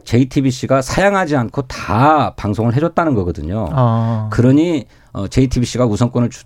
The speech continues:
Speaker 1: 갖는 게 좋겠다 이렇게 했다고 하는데 <clears throat> 실무협상 과정에서 제이티비씨를 포함해서 이 중계에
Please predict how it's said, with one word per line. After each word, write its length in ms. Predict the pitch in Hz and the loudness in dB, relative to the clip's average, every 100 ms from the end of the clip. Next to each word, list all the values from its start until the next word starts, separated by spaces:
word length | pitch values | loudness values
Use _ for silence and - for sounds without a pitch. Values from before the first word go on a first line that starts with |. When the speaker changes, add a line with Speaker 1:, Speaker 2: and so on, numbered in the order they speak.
| - | -10
Speaker 1:
갖는 220 | - 104 | -4 -2
게 80 | 117 | -2
좋겠다 560 | - 82 107 - 113 73 | -4 -4 -4 0 0 0
이렇게 260 | 101 107 131 | -8 -2 -2
했다고 260 | 131 131 | 0 0
하는데 440 | 104 123 101 69 64 - - - | 2 2 2 -2 -8 -20 -16 -4
<clears throat> 160 | - | 0
실무협상 580 | - - 196 196 180 160 | 0 0 0 0 0 -2
과정에서 840 | - - 90 123 98 - 131 67 - - - - | -2 -2 2 2 0 0 0 0 -6 -20 -20 -18
제이티비씨를 600 | - 110 131 165 170 160 135 | -2 0 2 0 0 0 -2
포함해서 840 | - 170 156 117 98 120 127 76 | 2 2 2 0 0 2 2 0
이 240 | 80 120 131 | -2 0 0
중계에 920 | - 120 127 135 156 151 147 165 165 | 0 2 2 4 4 4 4 2 0